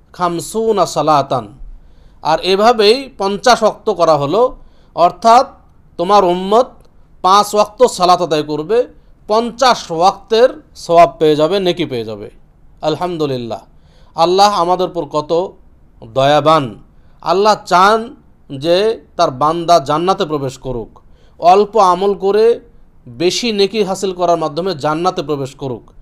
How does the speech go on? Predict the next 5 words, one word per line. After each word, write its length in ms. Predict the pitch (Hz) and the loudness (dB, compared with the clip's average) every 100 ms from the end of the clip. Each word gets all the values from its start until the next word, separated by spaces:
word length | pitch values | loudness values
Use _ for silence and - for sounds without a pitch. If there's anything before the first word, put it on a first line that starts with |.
| - - - | -20 -20 -10
এজন্য 680 | 160 170 226 226 202 214 - - _ _ _ _ - | -4 0 0 0 0 -2 -6 -14 _ _ _ _ -2
তিনি 220 | 208 220 | 0 2
দয়াবান 540 | 170 175 185 214 226 | 6 6 6 4 2
হয়ে 380 | 196 165 127 101 - - - _ - - | 0 -2 -4 -8 -16 -20 -20 _ -20 -10
আমাদের 440 | 147 196 214 202 | -4 0 2 2